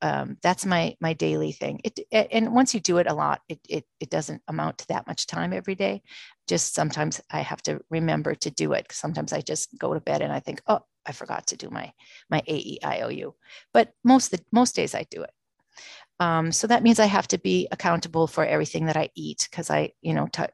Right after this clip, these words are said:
tell her what my abstinent was that day as well. And so that's, um, how I work the tenth step every day. Um, the twelfth step, of course, is service,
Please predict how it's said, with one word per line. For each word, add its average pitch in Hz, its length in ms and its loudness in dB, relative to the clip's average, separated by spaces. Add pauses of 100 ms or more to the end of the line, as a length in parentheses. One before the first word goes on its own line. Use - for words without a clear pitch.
tell 156 180 2
her 151 120 2
what - 200 -2
my 151 100 0
abstinent - 540 -4
was 131 220 -2
that 127 220 -2
day - 340 -6 (100)
as - 200 -2
well. - 220 -4 (540)
And 185 120 8
so 190 180 8
that's, 185 360 6
um, 175 200 4
how 170 160 4
I 165 120 6
work 160 260 0
the 160 120 -6
tenth 156 280 -4
step 143 280 -2 (200)
every 143 200 -2
day. - 260 -8 (800)
Um, 170 420 6 (360)
the 170 100 4
twelfth 185 380 2
step, - 240 0
of - 160 0
course, 160 340 -2
is - 140 -2
service, 165 720 -2